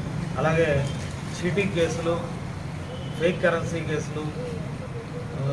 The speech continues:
అలాగే కిడ్నాప్ కేసులు, ఇలా రకరకాల కేసులు వీళ్ళ ఖాతాలో ఉన్నాయి. వీరు పదే పదే నేరాలు చేయడం, జైలుకి వెళ్ళడం, బెయిల్ మీద రావడం, మరలా వచ్చి ఇక్కడ నేర ప్రవృత్తిని కలిగి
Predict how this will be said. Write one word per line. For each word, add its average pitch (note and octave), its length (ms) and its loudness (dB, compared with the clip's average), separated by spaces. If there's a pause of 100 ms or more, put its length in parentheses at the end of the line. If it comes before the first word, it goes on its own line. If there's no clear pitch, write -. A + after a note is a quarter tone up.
(540)
అలాగే D#3 300 2
కిడ్నాప్ C#3+ 400 2
కేసులు, C3+ 280 0 (220)
ఇలా D#3+ 120 4 (120)
రకరకాల E3 420 6 (120)
కేసులు E3+ 320 0 (680)
వీళ్ళ D3+ 180 2 (380)
ఖాతాలో D3+ 400 2
ఉన్నాయి. D#3+ 220 -2 (840)
వీరు E3+ 200 4 (100)
పదే D#3+ 280 6
పదే F#3 180 8 (140)
నేరాలు D#3+ 320 4
చేయడం, E3 280 2 (840)
జైలుకి - 300 4
వెళ్ళడం, D#3 340 2
బెయిల్ D#3 280 4
మీద D3+ 120 2 (100)
రావడం, D3 280 4 (920)
మరలా E3 260 8 (100)
వచ్చి F3+ 200 4 (100)
ఇక్కడ D#3+ 160 4 (880)
నేర D3+ 220 6
ప్రవృత్తిని C4+ 500 6
కలిగి D#3+ 220 4